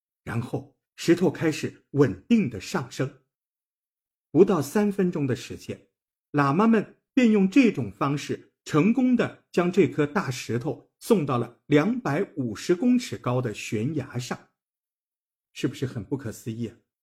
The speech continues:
前面提到的神秘国度香巴拉，西藏人对于它的位置描述有两种：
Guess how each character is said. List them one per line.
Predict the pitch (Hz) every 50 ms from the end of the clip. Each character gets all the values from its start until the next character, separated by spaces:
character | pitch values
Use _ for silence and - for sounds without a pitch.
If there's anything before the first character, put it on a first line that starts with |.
| _ _ _ _ _ _ _ _ _ _ _ _ _ _ _ _ _ _ _ _ _ _ _ _ _ _ _ _ _ _
前 | - - 190 240
面 | 277 254
提 | - - 175 185
到 | 226 220
的 | 202 165 147
神 | 131 - 139 143
秘 | 190 226 240 202
国 | - - 120 131 156
度 | - 190 156
香 | 135 - 196 180 185
巴 | 185 175 180
拉， | 180 170 170 - _ _ _ _ _ _ -
西 | - - 269 269 262
藏 | 277 254 226 170
人 | 127 113 110 120 - _ _ _
对 | - 190 165
于 | 139 135
它 | 131 123 143 156
的 | 143 151
位 | 165 190 170 135
置 | - 135
描 | 110 101 104 98 117 135
述 | - - - - -
有 | - 123 110
两 | 107 107 104 127 175
种： | - -